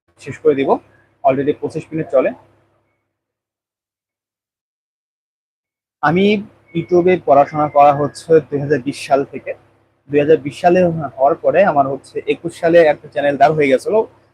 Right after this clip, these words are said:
প্রায় সত্তর হাজার মতো সাবস্ক্রাইবার হয়েছিল maybe। তো ওই চ্যানেলটা কিছু একটা কারণে বাদ হয়ে যায়, তারপরে আবার এটা শুরু করি দুই হাজার বাইশ সাল থেকে maybe।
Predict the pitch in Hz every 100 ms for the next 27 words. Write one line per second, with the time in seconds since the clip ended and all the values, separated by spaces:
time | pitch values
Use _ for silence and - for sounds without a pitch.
0 | - 147 151 151 151 - _ _ _ -
1 | 170 170 - 190 160 160 160 151 156 -
2 | - - 143 139 147 - 120 220 143 131
3 | 262 - _ _ _ - 151 147 - -
4 | 180 185 180 175 185 185 185 165 - 175
5 | 175 151 139 151 165 135 - 147 143 131
6 | 233 - _ - 131 151 139 139 131 131
7 | 143 151 151 143 190 247 _ _ _ _
8 | 143 135 143 123 139 151 - 170 175 160
9 | 131 120 110